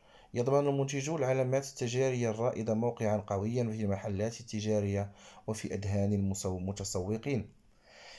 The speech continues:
يتنبأ بعض النقاد اليوم بسقوط الإعلان الجماعي. حجتهم في ذلك أن السوق الجماعي بدأ يضمحل وتحل محله قطاعات من العملاء صغيرة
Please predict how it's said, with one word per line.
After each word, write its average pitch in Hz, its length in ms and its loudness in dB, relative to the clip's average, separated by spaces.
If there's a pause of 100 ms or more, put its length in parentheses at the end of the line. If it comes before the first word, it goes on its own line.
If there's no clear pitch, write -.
(140)
يتنبأ 139 580 2
بعض 156 240 2
النقاد 147 480 0
اليوم 127 360 2
بسقوط 127 480 -2
الإعلان 110 500 2
الجماعي. 101 600 2 (500)
حجتهم 110 560 2
في 113 140 -2
ذلك 127 340 2
أن 113 180 4
السوق 123 400 0
الجماعي 104 600 2 (440)
بدأ 110 220 2
يضمحل 117 560 4
وتحل 139 520 2
محله 127 560 2
قطاعات 110 640 2
من 107 120 2
العملاء 101 540 2
صغيرة 104 580 0